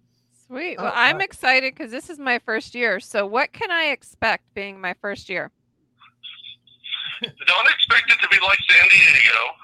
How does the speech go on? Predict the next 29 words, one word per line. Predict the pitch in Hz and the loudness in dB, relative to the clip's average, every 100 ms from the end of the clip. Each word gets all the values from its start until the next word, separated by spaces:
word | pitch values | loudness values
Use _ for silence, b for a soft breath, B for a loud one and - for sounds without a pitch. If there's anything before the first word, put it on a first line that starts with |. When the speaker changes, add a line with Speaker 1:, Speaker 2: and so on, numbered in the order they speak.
| - | 0
Speaker 3:
You | 147 | 2
know, | - | 4
I | 135 | 2
mean, | 139 135 | 2 4
if | |
Speaker 1:
Oh, | 254 | 4
Speaker 3:
you're | 262 262 | 4 4
Speaker 1:
no. | 214 | 4
Speaker 3:
a | 170 - - - | 0 -4 -6 -2
giant | 139 143 143 | 2 2 2
Comic | - 143 143 143 | 0 0 0 2
Con | 139 135 | 2 4
and | 135 | 4
everything | 131 131 131 | 4 2 4
like | 127 123 123 | 2 4 2
that, | 127 | 2
don't | 123 131 | 2 2
expect | 123 135 131 143 | 2 2 2 0
anything | 131 135 131 123 | 0 2 2 2
like | 120 | 2
that, | 120 123 | 4 2
but | 117 117 | 4 0
expect | - 135 - | 2 0 0
it | 139 | 0
to | |
be | 131 127 127 | 2 2 2
more | 127 | 0
of | 113 | 0
a, | 110 | 0